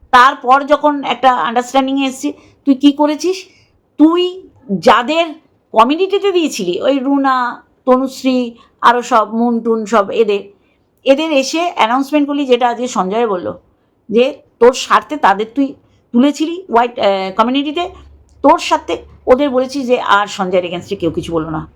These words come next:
তাহলে তাদের মনোবলটা তো তুই ভেঙেছিস, তাদের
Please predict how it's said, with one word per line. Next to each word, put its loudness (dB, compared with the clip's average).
তাহলে -8
তাদের 0
মনোবলটা 0
তো -10
তুই -4
ভেঙেছিস, -6
তাদের 0